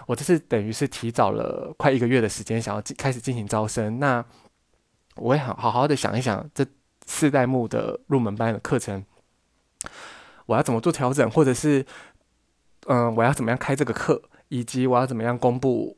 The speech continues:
我开始可以开放，呃，广大的民众们为大家解盘这件事情。嗯，再来最后一件琐事了，就是呢，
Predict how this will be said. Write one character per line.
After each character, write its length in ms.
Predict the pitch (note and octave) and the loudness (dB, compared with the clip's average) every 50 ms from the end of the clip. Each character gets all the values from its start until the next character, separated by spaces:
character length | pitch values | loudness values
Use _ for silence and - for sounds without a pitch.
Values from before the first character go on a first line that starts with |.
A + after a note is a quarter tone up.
| _ _ | _ _
我 160 | C3+ C3 - | -6 -6 -6
开 240 | - - - C#3 C3 | -6 -4 -2 -2 -2
始 120 | - - | -2 -6
可 120 | - - B2+ | -6 -6 -6
以 40 | |
开 180 | A#2 - - C3 | -4 -4 -6 -4
放， 340 | - - C3+ B2+ A#2+ A#2 A2+ - - - _ _ _ _ _ _ _ _ _ _ _ | 0 0 0 0 -2 -6 -10 -14 -20 -20 _ _ _ _ _ _ _ _ _ _ _
呃， 260 | - C#3+ B2+ B2 B2 | -2 0 0 0 -2
广 240 | A#2 - B2+ A2+ A2+ | 0 2 2 2 4
大 140 | A#2 D3+ D#3+ | 4 4 4
的 100 | C#3 A#2+ | 4 2
民 200 | G#2+ G#2+ G#2+ A#2 | 0 0 -2 2
众 160 | - D3 C3 | 4 6 6
们 260 | A#2 A2 A2+ A2+ A#2+ - | 6 2 -2 -6 -4 -2
为 120 | C#3+ C#3 C3 | 0 0 2
大 120 | - A#2+ | 2 2
家 120 | A#2 B2 | 2 2
解 240 | A#2+ - - - - - | 0 -2 -2 -4 -4 -4
盘 420 | - - - - - B2 C3 C#3 C#3+ - | -4 -4 -4 -4 -4 -6 -6 -8 -10 -4
这 120 | - C3+ | -2 -2
件 160 | A#2+ B2 A2+ G#2 | 0 0 -2 -4
事 120 | - A2+ | -4 -8
情。 180 | G#2 - - - D3+ D3+ _ _ _ _ _ _ - - _ - _ _ _ | -10 -10 -12 -12 -16 -20 _ _ _ _ _ _ -20 -20 _ -20 _ _ _
嗯， 200 | - - B2 - - - - _ _ _ _ _ _ _ _ _ _ _ _ _ _ _ _ _ _ _ _ _ _ _ _ _ | -10 -8 -8 -8 -10 -14 -20 _ _ _ _ _ _ _ _ _ _ _ _ _ _ _ _ _ _ _ _ _ _ _ _ _
再 180 | - - E3+ D3 | -2 0 0 2
来 280 | B2+ G#2+ G2+ G2+ G#2 | 2 2 2 0 -2
最 220 | A2+ B2+ - D3 C3+ | -4 -2 0 0 2
后 140 | C#3 B2+ G#2+ | 4 2 2
一 60 | G#2 | 0
件 340 | - - B2 A2+ G#2+ - - _ _ | 0 -2 -2 -2 -2 -4 -10 _ _
琐 260 | - - - - - - | -14 -8 -6 -4 -4 -4
事 280 | - - - - A#2+ | -4 -4 -4 -2 -2
了， 260 | - - - - C#3 - - - - | -2 -2 -6 -8 -12 -14 -18 -16 0
就 160 | - - B2+ | 2 2 2
是 240 | B2+ - - D#3 C3+ | 2 0 -2 0 0
呢， 340 | B2 B2 A#2+ A#2 A2+ A#2+ | 2 2 2 2 0 0